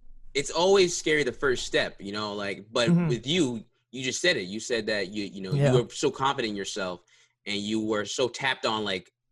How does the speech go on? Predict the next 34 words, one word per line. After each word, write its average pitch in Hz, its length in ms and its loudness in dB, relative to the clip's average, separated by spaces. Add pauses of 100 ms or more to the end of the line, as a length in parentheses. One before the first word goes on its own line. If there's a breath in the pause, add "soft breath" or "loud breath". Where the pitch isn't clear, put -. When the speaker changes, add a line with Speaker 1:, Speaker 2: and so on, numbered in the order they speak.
(120)
Speaker 1:
"This - 160 -4
is 113 100 -8
what 113 140 2
I 110 60 2
want 92 360 -4 (220)
and 95 140 -6
I'm 104 140 -2
gonna 107 200 -4
get 101 200 -2
it 98 200 -2
any 104 200 -4
way 95 220 -2
I 90 80 -4
can." 92 380 -4 (420 soft breath)
And 107 180 -2
that's 131 320 -2 (140)
Speaker 2:
Right. 120 140 0
Speaker 1:
what 113 120 2
a 107 60 0
lot 117 240 2
of - 80 -14
people 107 220 -6
need 120 260 -2
to 117 100 2
have 117 480 0 (140)
if 143 160 -2
they 127 100 4
wanna 120 400 0 (800 loud breath)
get 139 240 2 (480 soft breath)
the 131 80 -4
career 143 440 2
or 123 60 2
the 113 100 0
goal 113 540 0